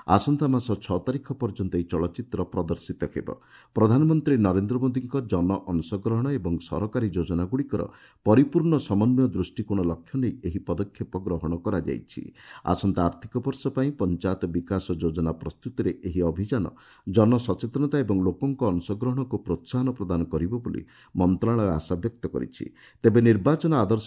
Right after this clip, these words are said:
ଆଚରଣ ବିଧି ଲାଗୁ ହୋଇଥିବା ଅଞ୍ଚଳଗୁଡ଼ିକରେ ଏହି ଚଳଚ୍ଚିତ୍ର ପ୍ରଦର୍ଶନ କରାଯିବ ନାହିଁ। ମୁଖ୍ୟ ଚଳଚ୍ଚିତ୍ର ଆରମ୍ଭ ପୂର୍ବରୁ ଏବଂ ଅନ୍ତରାଳ ଅବଧିର ଶେଷ ପାଞ୍ଚ ମିନିଟ୍ ମଧ୍ୟରେ ଏହି କ୍ଷୁଦ୍ର ଚଳଚ୍ଚିତ୍ରଟିର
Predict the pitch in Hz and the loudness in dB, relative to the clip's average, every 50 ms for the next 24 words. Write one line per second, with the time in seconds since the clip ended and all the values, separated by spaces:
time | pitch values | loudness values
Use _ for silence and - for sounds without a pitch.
0 | 131 110 98 92 - 110 101 110 123 127 117 131 127 123 107 92 87 87 82 92 | 0 0 0 0 0 0 0 2 0 0 0 -2 -2 0 0 0 0 -2 -2 -4
1 | 90 - 127 127 123 - 120 113 98 87 82 - 80 78 82 78 85 82 85 - | -2 -2 -2 -2 -2 -2 -2 0 0 0 0 -2 -2 -4 -4 -2 -4 -4 -4 -4
2 | 110 117 135 - - 90 85 85 - - 82 78 82 82 - 82 - - - 123 | -4 -4 -4 -4 -6 -6 -8 -6 -4 -2 -2 -2 -2 -4 -6 -10 -10 -8 -8 -8
3 | 120 98 87 78 78 76 - - 78 87 87 - 98 85 76 73 78 73 - 73 | -6 -4 -4 -4 -4 -6 -6 -6 -6 -6 -4 -4 -4 -4 -2 -4 -4 -6 -4 -4
4 | 71 69 71 67 - 60 - - - _ - - - _ - 95 95 95 - - | -4 -2 -4 -4 -6 -8 -14 -16 -18 _ -20 -20 -10 _ 0 0 0 0 -2 -4
5 | 123 - - 90 92 92 90 - 113 - - 110 110 107 - - 87 85 87 95 | -4 -2 0 0 0 0 0 -4 -8 -6 -4 -4 -4 -4 -4 -4 -2 -2 -2 -2
6 | 107 98 98 - - - 82 80 78 85 95 113 139 160 135 90 - 85 82 76 | -2 -2 -4 -4 -2 -4 -4 -4 -2 0 0 0 0 0 -2 -2 -2 -2 -2 -2
7 | 69 - - - _ _ - 90 92 95 95 - 131 135 143 143 131 - - - | -4 -8 -16 -20 _ _ 0 2 2 2 2 2 2 2 2 2 0 0 0 -2
8 | 87 78 90 107 107 117 120 113 98 - - 90 - - 104 95 - 87 82 82 | -2 0 0 0 0 0 0 -2 -2 -2 -2 -6 -4 -4 -4 -4 -2 -2 -2 -2
9 | 78 - 107 107 127 143 143 139 110 98 87 82 80 92 87 90 107 - - 104 | -2 -2 -2 -2 -2 -2 -2 -2 -2 -2 -2 -2 -4 -4 -4 -4 -4 -6 -4 -4
10 | 95 92 87 - - 87 - 78 87 87 82 - 76 82 80 - - - _ - | -4 -4 -4 -6 -8 -10 -6 -2 0 0 0 0 -2 -4 -4 -6 -10 -14 _ -8
11 | 135 123 113 87 80 | -6 -4 -4 -4 -4